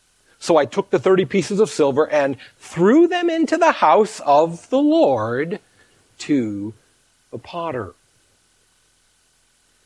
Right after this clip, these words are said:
You hear the verbiage here? You hear the language here? It should, uh, uh, uh, make us think of Judas.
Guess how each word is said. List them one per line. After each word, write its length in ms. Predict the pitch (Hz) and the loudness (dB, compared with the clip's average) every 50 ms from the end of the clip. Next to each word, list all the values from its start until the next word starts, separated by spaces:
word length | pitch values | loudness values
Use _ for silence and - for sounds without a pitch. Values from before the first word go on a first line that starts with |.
| _ _ _ _ - | _ _ _ _ -18
You 80 | 170 139 | -16 -10
hear 200 | 156 220 294 311 | -6 -4 -4 -2
the 100 | 349 330 | 0 0
verbiage 600 | 214 143 123 143 156 151 170 190 247 247 262 - | 0 0 0 2 2 2 2 2 0 -2 -4 -6
here? 220 | - 233 247 277 | -8 -6 -6 -4
You 160 | 285 254 214 | -2 -4 -4
hear 180 | - - 269 294 | -4 -4 -4 -2
the 80 | 311 294 | 0 2
language 480 | 226 190 160 170 208 214 240 220 - | 2 2 0 0 0 0 0 -2 -2
here? 240 | - 254 277 320 330 | -2 -2 -2 0 2
It 160 | 311 190 120 | 0 0 0
should, 380 | - - - 285 330 330 247 - - - - - - - - | -4 -6 -2 0 0 0 0 -2 -4 -10 -20 -20 -20 -8 -2
uh, 60 | - | -2
uh, 220 | 175 - 170 165 127 | 0 2 2 2 4
uh, 220 | 156 156 143 143 - - _ _ _ | 4 2 2 2 -2 -8 _ _ _
make 260 | 151 160 190 233 - | -4 0 0 0 2
us 220 | 180 - - - - | 0 -2 -2 -4 -6
think 340 | - - 185 202 233 - - | -2 0 2 2 2 2 2
of 380 | - 214 214 185 156 135 131 | 2 2 2 0 -2 -6 -6
Judas. 880 | 135 143 190 269 311 269 190 139 107 - - - - - - - - | -4 0 2 4 4 4 2 0 -4 -6 -8 -10 -10 -10 -12 -14 -16